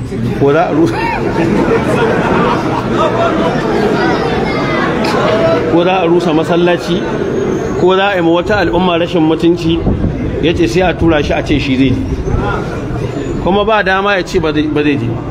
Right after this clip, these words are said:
To, tun da mutane sun zo sun ga mataimakin gwamna ne, ya zo ya rushe masa kasuwa,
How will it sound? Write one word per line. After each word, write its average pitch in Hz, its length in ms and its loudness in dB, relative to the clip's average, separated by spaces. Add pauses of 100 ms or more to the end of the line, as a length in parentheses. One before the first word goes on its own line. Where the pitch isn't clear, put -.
(1120)
To, 160 340 0
tun 330 180 4
da 220 80 4
mutane 202 440 2
sun 202 220 0
zo 202 100 2
sun 202 200 2
ga 196 100 2
mataimakin 185 600 2
gwamna 175 320 2
ne, 143 240 0 (580)
ya 165 120 2
zo 175 80 2
ya 185 120 4
rushe 185 320 2
masa 170 220 0
kasuwa, 135 560 0